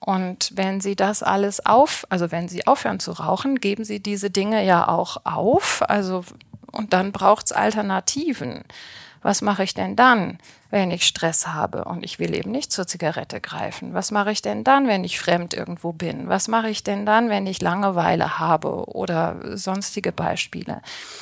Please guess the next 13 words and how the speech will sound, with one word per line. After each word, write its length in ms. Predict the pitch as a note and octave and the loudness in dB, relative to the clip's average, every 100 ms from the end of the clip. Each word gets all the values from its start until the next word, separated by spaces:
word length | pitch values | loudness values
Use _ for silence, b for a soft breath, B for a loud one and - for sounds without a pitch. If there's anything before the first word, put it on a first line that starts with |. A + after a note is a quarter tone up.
| B B - | B B -14
Das 260 | - F3+ F#3 | 0 2 2
muss 240 | G#3 G#3+ | 0 0
man 180 | A#3+ A#3 | 0 -2
sich, 240 | G#3+ G#3 A#3 | -2 -2 2
äh, 220 | A3 G#3+ | 2 2
klar 340 | - A#3+ C4+ | 0 2 4
machen. 380 | A#3+ F3+ - F3 | 2 0 -2 -2
Also 240 | - - | 0 0
das 240 | F#3 G#3 C4+ | 4 4 4
ist 140 | B3 | 4
auch 200 | - G#3 | 4 2
unser 340 | G#3+ G#3 F3+ - | 0 0 0 2
Ansatz, 680 | G3+ B3+ C4+ D#4+ - - | 2 4 6 6 4 0